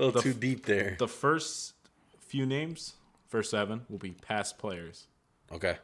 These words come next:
Speaker 2: Okay? Now I'm thinking of a guy who was the first guard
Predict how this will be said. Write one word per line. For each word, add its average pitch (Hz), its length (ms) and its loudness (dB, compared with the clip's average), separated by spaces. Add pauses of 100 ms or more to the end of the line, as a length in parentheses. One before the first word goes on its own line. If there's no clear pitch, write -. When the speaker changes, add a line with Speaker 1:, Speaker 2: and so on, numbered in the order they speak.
Speaker 2:
Okay? 120 320 -6 (800)
Now 131 160 4
I'm 156 80 2
thinking 160 260 -2
of 135 100 0
a 123 80 2
guy 113 440 4 (340)
who 127 60 -4
was 107 140 -2
the 95 100 -4
first 123 380 -2
guard 104 400 0